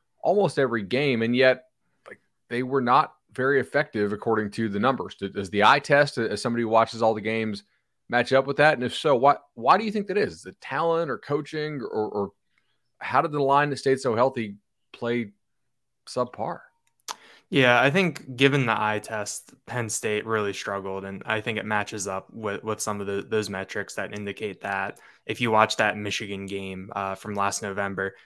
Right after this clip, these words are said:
Speaker 2: David Ojabo and, and Aidan Hutchinson just, they, you know, they, they had a home, uh, in the backfield. Uh, they got to know Sean Clifford very well over the course of that afternoon, um, and you could see kind of Clifford get, really get affected as that game went on. So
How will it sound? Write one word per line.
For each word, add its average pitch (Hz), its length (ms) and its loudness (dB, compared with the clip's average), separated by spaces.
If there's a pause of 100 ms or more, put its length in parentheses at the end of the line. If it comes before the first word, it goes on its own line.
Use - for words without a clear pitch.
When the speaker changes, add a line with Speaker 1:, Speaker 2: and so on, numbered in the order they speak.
(160)
Speaker 2:
David 120 300 4
Ojabo 98 580 -2
and, 98 160 -6
and 107 160 -4
Aidan 107 220 -4
Hutchinson 98 760 -8
just, - 220 -12 (500)
they, 98 100 -4
you 98 60 -6
know, 92 260 -10
they, 98 380 -4 (300)
they 123 80 4
had 120 100 8
a 101 60 2
home, 110 320 2 (120)
uh, 101 200 0
in 107 80 -4
the 104 80 -6
backfield. 98 580 -4
Uh, 98 320 -4 (100)
they 101 140 -4
got 104 160 0
to 104 80 -12
know 101 140 -6
Sean 101 260 -6
Clifford 101 400 -6
very 101 240 0
well 101 420 0
over 104 220 -2
the 107 80 -6
course 104 280 -6
of 101 80 -6
that 95 260 -4
afternoon, 98 680 -4 (360)
um, 98 260 -2
and 104 140 -4
you 101 100 -8
could 101 160 -12
see 104 220 -4
kind 98 200 -6
of 95 120 -12
Clifford 101 320 -6
get, 92 260 -8
really 107 240 0
get 98 140 -2
affected 98 500 -4
as 101 200 0
that 98 180 -4
game 95 240 -6
went 92 160 -6
on. 92 260 -4
So 95 380 -4